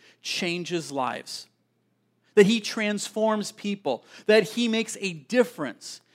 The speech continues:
And it is in seeing that difference, it's in seeing the testimony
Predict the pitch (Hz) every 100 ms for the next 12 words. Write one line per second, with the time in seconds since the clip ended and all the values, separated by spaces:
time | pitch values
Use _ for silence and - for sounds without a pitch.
0 | - 208 220 220 180 190 208 185 - -
1 | 269 285 233 165 123 170 165 170 160 190
2 | 214 - - 262 269 240 - - 233 -
3 | 208 180 160